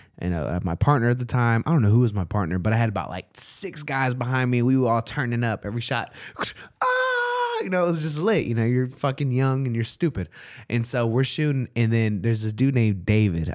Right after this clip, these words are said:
uh, David Kennedy. Shout out to David Kennedy. I loved everybody I went to school with.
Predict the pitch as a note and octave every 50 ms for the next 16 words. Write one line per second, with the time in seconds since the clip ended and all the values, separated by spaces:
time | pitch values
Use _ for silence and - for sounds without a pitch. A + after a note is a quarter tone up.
0 | _ - G#2 G2 F#2 F2+ E2+ D#2+ D#2 D2+ D2 - G2 G#2 A#2+ A#2+ A#2+ - - A#2
1 | G#2 F#2+ F2 F2 D#2+ D2+ E2+ - - G#2 G#2 G#2 G2 - F2+ E2 F#2+ F2+ E2+ E2
2 | - - F2 E2 D2+ - - F#3 F#3 F#3+ F3+ D#3 C3 - G#2 A2+ A2 A2 G2 G2
3 | F#2 F#2 F2+ F2+ F2 D#2 F2 - - - E2 E2 E2 E2 E2 E2 - -